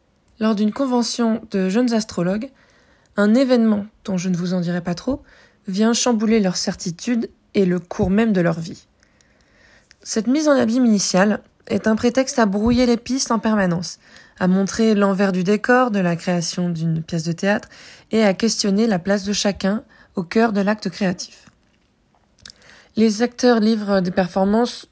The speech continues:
attendues dans un film de Wes Anderson. Une diction claire et rapide, des émotions quasi invisibles, un jeu chirurgical en somme. Le décalage entre cette neutralité et la force émotionnelle de certains dialogues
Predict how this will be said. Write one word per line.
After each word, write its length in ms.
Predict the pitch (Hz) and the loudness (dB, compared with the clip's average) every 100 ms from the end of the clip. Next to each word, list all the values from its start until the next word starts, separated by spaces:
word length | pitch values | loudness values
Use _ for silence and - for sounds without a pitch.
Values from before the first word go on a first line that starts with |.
| _ - | _ 0
attendues 540 | 220 233 240 175 165 _ | 2 2 0 -2 -6 _
dans 220 | 185 180 | -2 0
un 60 | 185 | -2
film 180 | 185 185 | -2 -2
de 80 | |
Wes 220 | 180 175 185 | -2 -2 -2
Anderson. 480 | 180 190 185 170 170 - - - - - | -2 -4 -2 -4 -4 -12 -20 -20 -20 -2
Une 120 | 175 | 0
diction 420 | 165 165 - 180 | 0 -2 -2 -2
claire 520 | 175 233 240 247 247 - | -2 2 4 4 2 -4
et 80 | 180 | -6
rapide, 560 | 165 170 170 240 240 247 _ _ _ _ | -2 -4 0 -2 -2 -6 _ _ _ _
des 220 | 190 185 185 | 0 0 2
émotions 640 | 180 175 - 202 190 180 - | 0 -2 -2 -2 -2 -4 -6
quasi 320 | 180 165 175 | -4 -2 -2
invisibles, 540 | 165 175 180 240 254 - - - - _ | -2 -2 -2 -4 -6 -14 -20 -20 -20 _
un 180 | 220 208 | 2 4
jeu 180 | 180 233 | 4 2
chirurgical 800 | - 233 196 180 185 165 170 165 | 2 0 0 0 -2 -4 -4 -4
en 60 | |
somme. 300 | 160 180 175 160 _ _ _ - _ _ _ _ _ _ _ - | -6 -8 -10 -14 _ _ _ -20 _ _ _ _ _ _ _ -4
Le 80 | 220 | 0
décalage 480 | 262 269 254 247 214 | 2 4 4 4 0
entre 220 | 185 208 | -2 -6
cette 320 | - 175 - | -4 -6 -2
neutralité 960 | 190 190 220 - 226 196 - 262 311 _ _ _ _ - | 0 2 2 2 0 0 0 -4 -4 _ _ _ _ -2
et 140 | 190 | 0
la 180 | 180 180 | 2 0
force 380 | 175 240 226 233 | 0 -4 0 0
émotionnelle 580 | 220 226 - 233 294 240 | 2 0 0 0 0 -2
de 60 | |
certains 320 | 190 185 190 | -2 -4 -2
dialogues 340 | 180 175 214 | 0 0 -2